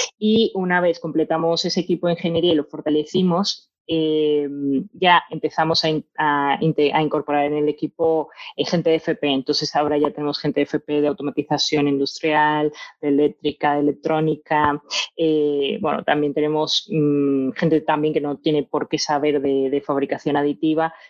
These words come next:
en administración, contabilidad, eh, marketing, diseño. Eh, claro, ya hemos creado, pues, un equipo importante. ¿Qué pasa? Que normalmente, y por esa vinculación que tengo con, con la universidad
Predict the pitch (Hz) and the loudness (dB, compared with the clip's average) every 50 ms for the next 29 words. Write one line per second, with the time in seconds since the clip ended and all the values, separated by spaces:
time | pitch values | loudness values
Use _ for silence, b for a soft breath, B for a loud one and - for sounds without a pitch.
0 | B - 151 151 147 143 143 143 143 139 147 151 147 147 143 143 139 - - 151 | B 0 0 2 2 4 2 2 2 0 0 2 2 2 2 0 -2 -2 0 -2
1 | 143 - - - 156 151 151 151 151 151 151 151 151 143 - 143 143 143 139 143 | -2 -2 -2 -2 0 0 2 0 0 0 0 0 -2 -2 -2 -2 0 0 0 0
2 | 143 139 151 151 151 151 151 151 151 - - - - 151 147 143 143 143 151 156 | 0 0 2 2 4 4 2 2 0 -4 -8 -6 -2 0 2 2 2 0 0 0
3 | 156 151 - - 156 - 160 151 151 151 143 147 139 - 165 160 160 160 156 156 | 0 0 0 -2 -2 -2 -2 -2 -2 0 -2 -2 -2 0 0 2 2 2 0 0
4 | 151 147 147 - B B B B B B B - 156 156 151 147 147 143 143 143 | 0 -2 -2 -4 B B B B B B B -4 0 0 2 2 2 2 0 0
5 | 143 143 143 143 139 - 170 160 151 - - 160 165 160 165 156 160 165 165 165 | 0 0 0 0 0 2 2 2 0 0 -2 -2 0 0 0 0 0 -2 -2 -2
6 | 170 160 - - 175 170 170 196 196 - - - 165 156 151 147 - 165 151 - | -2 -4 -4 -4 -2 0 0 0 -2 -4 -8 -4 -2 -2 -2 0 0 -2 -2 0
7 | 175 175 175 - - 165 160 151 - - 143 151 - - 151 147 139 - 135 135 | 0 0 0 -2 -2 -4 -4 -4 -2 -2 -4 -4 0 0 2 2 0 0 -2 -6
8 | - - B B B B B 185 175 208 196 - 175 160 165 160 156 156 151 156 | -6 -8 B B B B B 0 2 2 2 2 0 -2 -2 -2 -2 -4 -2 -2
9 | 165 165 165 175 180 175 - 170 165 156 - 160 151 160 - 175 165 170 175 170 | 0 0 0 0 -2 -2 -2 -2 -2 -2 0 -2 -2 -2 0 0 0 0 0 -2
10 | - 170 160 156 156 - - 165 156 151 165 156 160 156 156 156 156 156 - - | -2 0 0 -2 -2 -2 -4 -4 -2 -2 -2 -2 -2 0 0 0 -2 -2 -4 -2
11 | 160 156 156 151 156 151 - 156 151 151 151 151 151 151 147 - - - 156 156 | -2 -2 0 -2 -2 -2 -2 -2 -2 0 0 0 0 0 -2 -4 -6 -2 0 2
12 | 160 175 185 | 2 0 0